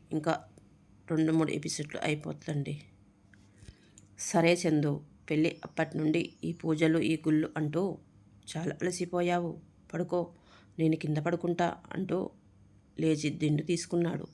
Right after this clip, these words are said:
కింద వేసుకోవడానికి. చందు కంగారుగా ఆ దిండును పట్టుకొని "బావా" అని పిలిచేసరికి తన వైపు చూశాడు. తల వంచుకొని ఈ గదిలోకి వచ్చేటప్పుడు, "మా అమ్మ, పెద్దమ్మ చెప్పారు బావా,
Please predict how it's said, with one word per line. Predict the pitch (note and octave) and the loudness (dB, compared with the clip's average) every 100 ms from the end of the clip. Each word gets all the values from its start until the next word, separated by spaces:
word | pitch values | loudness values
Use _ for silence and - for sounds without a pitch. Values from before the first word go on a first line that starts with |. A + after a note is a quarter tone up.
| - | -4
కింద | D#3 | -2
వేసుకోవడానికి. | D#3+ E3+ E3+ - E3+ F3 F3 E3+ D3 - - - - - - - | 0 0 -2 -2 0 2 2 0 -4 -8 -16 -20 -20 -20 -20 -20
చందు | - - - D#3 D#3 | -20 -14 -2 2 2
కంగారుగా | E3+ D#3 D#3 D#3 D3+ D#3+ | 0 0 0 0 2 0
ఆ | - | -2
దిండును | D3+ D3+ D3 E3+ | -4 -2 0 0
పట్టుకొని | E3+ E3 D3+ D3+ F3 | -2 -4 -4 -2 0
"బావా" | D#3+ D#3 F3 E3 - - | -2 -2 -2 -6 -12 -8
అని | D#3 E3+ | -4 -2
పిలిచేసరికి | D#3+ D3 D#3 D3+ D3 F#3+ | -4 -4 -2 -2 -2 -2
తన | G3 E3 | -4 -2
వైపు | D#3+ D#3+ F3+ F#3+ | -2 -4 -4 -6
చూశాడు. | F3+ F3+ F3+ E3 - - - - - - | -2 -2 -2 -4 -10 -20 -20 -20 -14 -2
తల | E3 | 2
వంచుకొని | D#3 D#3+ - F3 F3+ - | 2 2 0 -2 -2 -4
ఈ | E3 | -4
గదిలోకి | E3 D#3 D#3 D#3 | -2 0 -2 -2
వచ్చేటప్పుడు, | E3+ E3 D#3 D3+ D3+ F#3 F3+ - | -4 -4 -4 -4 0 0 0 -4
"మా | D#3+ | -4
అమ్మ, | C#3+ D#3 E3 D3+ - | 0 0 0 -2 -6
పెద్దమ్మ | D3 D#3+ F3 | -4 -2 -2
చెప్పారు | F3+ - F3+ E3+ - - - - - - | -4 -2 0 0 -2 -12 -20 -20 -16 -6
బావా, | E3+ F#3+ D3 | -4 -2 -2